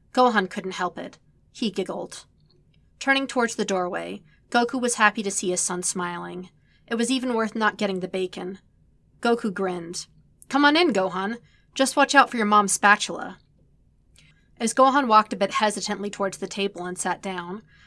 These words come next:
Goku realized that he was still in the same clothes as the day before, which had been basically demolished. "Gohan,"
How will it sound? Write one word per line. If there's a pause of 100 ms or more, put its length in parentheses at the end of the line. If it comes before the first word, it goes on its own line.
(180)
Goku
realized
that
he
was
still
in
the
same
clothes
as
the
day
before, (380)
which
had
been
basically
demolished. (800)
"Gohan,"